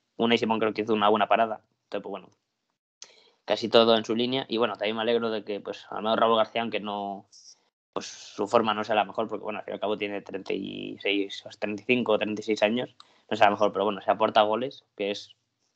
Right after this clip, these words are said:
lo que puede, o sea, lo que mejor se le da, básicamente. Pues bueno, eh, me alegro y, pues bueno, a ver si mañana podemos mantener la racha, aunque bueno, como ya veo el partido, no creo que ganemos,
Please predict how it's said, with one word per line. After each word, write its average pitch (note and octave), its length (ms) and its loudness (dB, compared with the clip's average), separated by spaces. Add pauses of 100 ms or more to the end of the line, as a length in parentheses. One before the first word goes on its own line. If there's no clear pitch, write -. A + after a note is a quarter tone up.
(760)
lo G2 160 -6
que G#2 100 -8
puede, G2+ 220 -2
o - 20 -10
sea, G2 220 2
lo G2+ 240 -4
que G2+ 100 0
mejor G#2 200 -4
se A2+ 100 -4
le G#2+ 80 4
da, A2 120 6
básicamente. G#2 540 -4
Pues - 180 -10
bueno, - 200 -14 (100)
eh, G1+ 240 -10 (160)
me G#2 80 -2
alegro A#2 280 4
y, G2+ 80 -2
pues G2+ 120 -6
bueno, A#2 180 2
a G2 40 0
ver G#2 100 2
si A2+ 240 2
mañana G#2 760 -2 (500)
podemos G#2+ 240 8
mantener G#2+ 360 -2
la G#2 100 2
racha, A#2 280 2
aunque A2+ 180 -2
bueno, G#2 220 -2
como G#2 180 -10
ya A#2+ 140 -6
veo B2 120 4
el A#2+ 80 2
partido, A#2+ 340 -2
no G#2+ 160 -4
creo G#2+ 140 -4
que G2+ 120 -4
ganemos, G2+ 460 -6